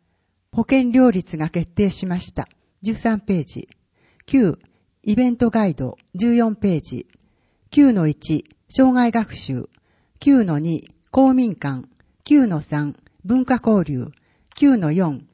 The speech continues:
文化施設。九の五、図書館。十八ページ。十、図書館交流。この夏は友好都市と交流しよう。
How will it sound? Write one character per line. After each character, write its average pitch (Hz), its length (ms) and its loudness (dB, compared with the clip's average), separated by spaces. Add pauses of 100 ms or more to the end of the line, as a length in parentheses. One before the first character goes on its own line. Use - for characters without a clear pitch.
(220)
文 247 220 0
化 233 160 -2
施 - 80 -14
設。 - 360 -8 (360)
九 277 220 4
の 147 160 -2
五、 151 240 -4 (260)
図 196 100 -2
書 226 160 0
館。 196 320 -4 (320)
十 254 200 2
八 240 260 -6
ペ 208 200 0
ー 151 40 -4
ジ。 - 240 -14 (840)
十、 196 380 -2 (240)
図 220 100 -6
書 262 140 0
館 254 240 -2
交 233 260 2
流。 202 300 -2 (600)
こ 247 120 0
の 262 100 2
夏 254 300 -4
は 165 200 -2
友 254 200 0
好 262 180 0
都 262 140 -2
市 - 100 -8
と 156 140 -6
交 214 180 0
流 202 160 -2
し 185 200 -6
よ 156 260 -4
う。 - 40 -20